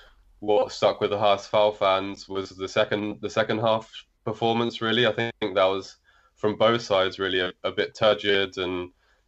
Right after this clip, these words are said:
lacking in ideas, um, quite a lot of niggly fouls, and sort of from, um, I mean, there was, there was a good save from Ulreich on around the hour mark, and, um, one from Maternia as well, but that was about it. And sort of the fir-, the last half an hour or so, it seemed like,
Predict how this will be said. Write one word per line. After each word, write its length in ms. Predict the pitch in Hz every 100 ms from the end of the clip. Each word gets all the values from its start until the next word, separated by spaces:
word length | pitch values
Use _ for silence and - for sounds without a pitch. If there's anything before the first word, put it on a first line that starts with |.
| -
lacking 320 | 101 101 101
in 140 | 98
ideas, 960 | 95 92 101 101 98 95 92 90 - - 101
um, 680 | 87 85 85 85 85 87
quite 240 | - - 98
a 100 | 95
lot 60 |
of 60 | 95
niggly 400 | 101 98 92 95
fouls, 540 | - 104 98 95 73 -
and 220 | 101 101
sort 220 | - 98
of 60 | -
from, 340 | 107 101 98 _ _ _ _ _
um, 600 | 92 92 92 90 92 90
I 60 | 87
mean, 120 | 98
there 120 | 95
was, 180 | 95 -
there 120 | 101
was 100 | 95
a 80 | 95 _
good 160 | 110
save 440 | - 104 104 101 101
from 560 | 101 95 95 92 92 -
Ulreich 560 | 104 101 92 95 - -
on 200 | 92 90 90
around 240 | 95 92
the 100 | 90
hour 240 | 90 92
mark, 380 | 87 87 90 -
and, 380 | 90 87 85 82
um, 460 | - 82 82 82 82 _ _ -
one 180 | 95 95
from 180 | - 95
Maternia 460 | 92 - 101 95
as 120 | 87 95
well, 200 | 92 87
but 100 | 90
that 120 | 90
was 140 | 90
about 280 | 85 87 87
it. 200 | 92 85 -
And 160 | 87
sort 180 | 87 85
of 60 | 87
the 80 |
fir-, 200 | - 98
the 120 | 87 98
last 260 | 92 92
half 240 | 101 98 98
an 80 |
hour 200 | 101 101
or 120 | 92 92
so, 180 | 95
it 100 | 87
seemed 200 | - 95
like, 340 | 92 85 -